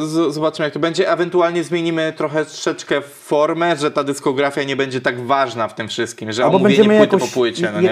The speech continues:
Speaker 1: nie?
Speaker 2: je pakietowali jakimiś epokami w działalności danego rapera,
Speaker 1: Tak,
Speaker 2: czyli
Speaker 1: tak,
Speaker 2: tam
Speaker 1: tak, tak. E, gdzieś do tego
Speaker 2: młodość,
Speaker 1: się przy-
Speaker 2: starość, cokolwiek. <laughs>
Speaker 1: Gdzieś do tego się przymierzamy. Em, jak tutaj już niektórzy, niektórzy,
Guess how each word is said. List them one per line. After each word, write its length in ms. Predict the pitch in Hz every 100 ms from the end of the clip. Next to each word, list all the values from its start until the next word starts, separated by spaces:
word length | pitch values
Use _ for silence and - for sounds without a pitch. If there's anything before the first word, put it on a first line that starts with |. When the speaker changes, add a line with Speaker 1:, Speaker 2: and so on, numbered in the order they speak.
| 170
Speaker 1:
nie? 40 |
Speaker 2:
je 60 | 180
pakietowali 640 | - 190 196 196 190 202
jakimiś 240 | 175 170 165
epokami 500 | 165 180 180 185 156
w 140 | 131 123
działalności 320 | 139 143 143
danego 220 | 139 135
rapera, 260 | 135 123 110
Speaker 1:
Tak, 80 | 104
Speaker 2:
czyli 60 |
Speaker 1:
tak, 120 | - -
Speaker 2:
tam 220 | 110 113
Speaker 1:
tak, 20 |
tak. 180 | 110 113
E, 40 | 151 131 135 131 131 131 131 -
gdzieś 120 | 143
do 60 | 156
tego 100 | 196
Speaker 2:
młodość, 380 | 208 196 185
Speaker 1:
się 60 | 180
przy- 160 | 175 185
Speaker 2:
starość, 460 | 180 170 151 151
cokolwiek. 340 | - - - 170 143 143 - -
<laughs> 80 | - - - - - -
Speaker 1:
Gdzieś 260 | - 135 165
do 80 | 185
tego 200 | 180 165
się 120 | 180
przymierzamy. 920 | - 170 160 143 165 156 156 151 151 -
Em, 480 | 139 135 131 131 131 - _ _ _ _ _ _ _ - _ _ _ _ -
jak 180 | 143 143
tutaj 200 | 139 139
już 220 | 127 123 123
niektórzy, 680 | 127 135 117 127 127 123
niektórzy, 540 | 120 110 123 120 120